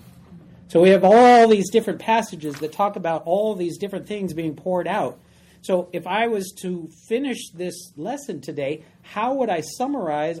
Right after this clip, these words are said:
all of these things that are poured out into one final thing there on the seeds of application? It would be this. He poured everything out for you.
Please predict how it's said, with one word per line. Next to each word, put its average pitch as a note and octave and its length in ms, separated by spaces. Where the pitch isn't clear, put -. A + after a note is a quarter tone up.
all B3+ 260
of F#3 140
these D#3 300
things A3+ 380
that D#3+ 140
are D#3+ 100
poured G3+ 380
out G#3 300
into E3 300
one F3+ 440
final F#3 400
thing G3 260
there D3 120
on D3 120
the C#3 80
seeds E3+ 200
of D3+ 80
application? D#3+ 520
It B2+ 80
would A#2 280
be C3 100
this. A#2+ 240
He G#3 360
poured F3 680
everything F3 540
out C#3+ 220
for C3+ 100
you. A#2 440